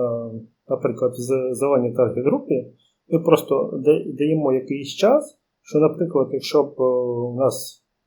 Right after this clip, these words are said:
якась проблема виникла в нашому продакшн трафіку, е, трафіку на вже новій версії, і ми по-, е, просто побачили цю проблему на протязі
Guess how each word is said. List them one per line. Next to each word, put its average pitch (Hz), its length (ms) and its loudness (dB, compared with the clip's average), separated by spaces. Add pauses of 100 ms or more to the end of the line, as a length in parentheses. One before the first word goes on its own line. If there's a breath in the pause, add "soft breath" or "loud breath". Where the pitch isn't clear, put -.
(600)
якась 143 260 4
проблема 135 520 4
виникла 127 400 0
в 120 60 -4
нашому 131 360 -2
продакшн 131 440 0
трафіку, - 580 0
е, 123 120 -10 (720)
трафіку 123 460 2
на 120 320 0 (140)
вже 127 200 -2
новій 127 340 0
версії, 123 600 0 (1400 soft breath)
і 147 140 -2
ми 139 140 -2
по-, 147 420 2
е, 123 440 4
просто 135 260 0
побачили 127 420 2
цю 120 200 -4
проблему 120 600 0 (140)
на 131 140 0
протязі 123 440 0